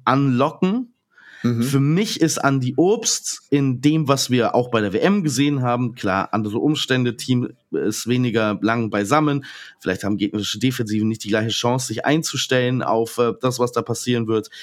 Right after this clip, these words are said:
Speaker 1: Für mich ist Andy Obst, in, was das Potenzial angeht, einer der besten Offensivspieler dieser Liga.
Speaker 2: Mhm.
Speaker 1: Ähm, nachdem er zu Beginn der Saison, äh, wahnsinnige, ähm, Schwierigkeiten hatte, zumindest in der Euroleague seinen Wurf zu treffen, ist er jetzt auch wieder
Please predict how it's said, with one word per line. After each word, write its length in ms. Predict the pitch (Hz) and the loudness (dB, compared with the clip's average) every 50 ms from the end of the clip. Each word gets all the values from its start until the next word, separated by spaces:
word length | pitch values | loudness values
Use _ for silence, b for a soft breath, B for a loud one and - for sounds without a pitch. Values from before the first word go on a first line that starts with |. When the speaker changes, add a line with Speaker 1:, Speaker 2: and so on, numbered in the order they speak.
| B B B B B B | B B B B B B
Speaker 1:
Für 140 | - - 127 | -2 0 2
mich 180 | 160 202 220 | 2 4 2
ist 120 | 202 160 - | 2 0 0
Andy 340 | - 143 156 165 151 127 | 2 2 2 2 0 0
Obst, 560 | 65 - 127 151 151 - - - - - - _ _ _ _ _ - - | 0 0 0 0 0 -2 -4 -6 -8 -12 -16 _ _ _ _ _ 0 2
in, 200 | 165 185 190 - 147 120 127 123 - - | 2 2 2 -2 -6 -8 -8 -8 -6 -2
was 220 | 120 151 143 - | -2 0 0 0
das 100 | 143 135 | -4 -4
Potenzial 640 | - - 151 139 - 123 - - 131 135 147 - - | 0 0 -2 0 0 -6 -2 0 2 2 2 2 0
angeht, 420 | - 135 131 120 110 113 117 - - | 0 0 0 0 0 -2 -2 -2 0
einer 220 | - 123 135 139 123 | 0 0 2 2 2
der 100 | 120 113 | 0 0
besten 320 | - 127 135 - - - | 2 0 0 0 -2 -2
Offensivspieler 760 | 113 110 - - 120 104 113 123 123 - - - 107 101 98 | -2 -2 0 -2 -2 -2 -2 -2 -4 -6 -4 -2 0 0 0
dieser 200 | 90 98 90 92 | -2 -2 -4 -4
Liga. 460 | 87 101 127 151 151 165 175 214 233 - _ _ _ _ B B B B B | -2 -2 0 2 2 0 0 -2 -4 -10 _ _ _ _ B B B B B
Speaker 2:
Mhm. 180 | B 110 104 107 | B -2 0 2
Speaker 1:
Ähm, 340 | 110 117 110 104 101 95 - - _ _ _ - | 2 2 2 2 2 0 -2 -6 _ _ _ -2
nachdem 380 | - 131 131 120 131 147 151 147 | 0 0 0 2 2 2 2 4
er 140 | 143 139 131 | 4 2 0
zu 240 | - - 143 131 - | 0 -2 -2 -2 0
Beginn 320 | 131 131 117 147 156 165 156 | 0 0 2 2 2 2 2
der 120 | 147 139 | 0 0
Saison, 640 | 123 127 131 117 123 135 139 139 147 151 147 - - | 0 -2 -2 0 2 2 2 4 2 2 0 -2 -2
äh, 300 | 92 101 113 117 110 101 | 0 0 2 2 2 2
wahnsinnige, 880 | 107 117 127 143 156 147 139 139 135 123 131 123 120 120 117 113 98 - - | 2 4 4 4 2 0 0 0 0 2 2 2 2 2 2 0 -2 -4 -2
ähm, 400 | - 104 110 110 107 101 - - - - 120 120 101 110 | -2 0 0 0 -2 -2 -4 -6 -6 -4 -2 0 0 -2
Schwierigkeiten 560 | 113 - - 151 156 147 131 - 135 - 127 131 | -2 -2 0 0 -2 0 0 -2 -2 0 0 -2
hatte, 180 | 131 127 123 | -2 -2 -4
zumindest 360 | 120 - 127 131 120 113 - | -4 -2 -2 -2 -2 -2 -2
in 40 | 120 | 0
der 80 | 120 117 | 0 0
Euroleague 380 | 117 135 151 151 139 131 117 | 2 2 0 0 0 -2 0
seinen 180 | 113 123 117 120 | 0 0 0 2
Wurf 160 | 131 160 165 | 0 0 0
zu 140 | - - 110 | -2 -8 -6
treffen, 320 | - 147 143 143 - 131 | -2 -2 -2 -2 -2 -2
ist 100 | 117 120 | -2 0
er 60 | 123 110 | 0 0
jetzt 320 | 113 131 135 - - - | 0 0 -2 -4 -2 -4
auch 160 | 120 113 107 | -4 -2 -2
wieder 360 | 123 120 117 117 113 113 117 | -2 0 2 2 2 0 -2